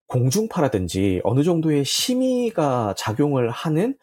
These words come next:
그 매체들, 방송 언론사라든지 이런 데서 다루지 못하는 내용들을, 어,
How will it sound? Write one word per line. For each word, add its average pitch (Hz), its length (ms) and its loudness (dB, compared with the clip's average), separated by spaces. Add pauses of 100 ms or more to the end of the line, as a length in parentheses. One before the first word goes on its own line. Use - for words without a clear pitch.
(260)
그 110 80 0
매체들, 104 560 -2
방송 113 420 -2
언론사라든지 101 640 0
이런 160 220 0
데서 185 220 0
다루지 131 380 0
못하는 107 540 0
내용들을, 92 600 -2 (500)
어, 87 400 -2